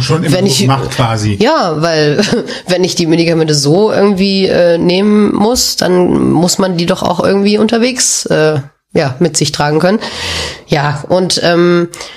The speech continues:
Speaker 2: ja, dann habe ich angefangen, darüber zu schreiben, also Reisen mit chronischer Erkrankung, hab, ähm, erklärt, wie ich das mit dem, mit den Medikamenten mache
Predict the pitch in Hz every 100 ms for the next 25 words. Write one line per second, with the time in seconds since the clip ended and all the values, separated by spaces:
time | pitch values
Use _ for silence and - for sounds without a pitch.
0 | - _ _ 254 226 175 170 175 175 175
1 | 170 170 175 175 165 147 156 190 254 254
2 | 247 - 180 196 233 233 220 175 175 170
3 | 196 208 190 185 - 180 185 175 185 -
4 | 170 185 233 233 196 180 - - 165 156
5 | 156 165 151 - 160 151 147 - 160 151
6 | 147 156 147 156 151 147 143 160 254 240
7 | 214 202 190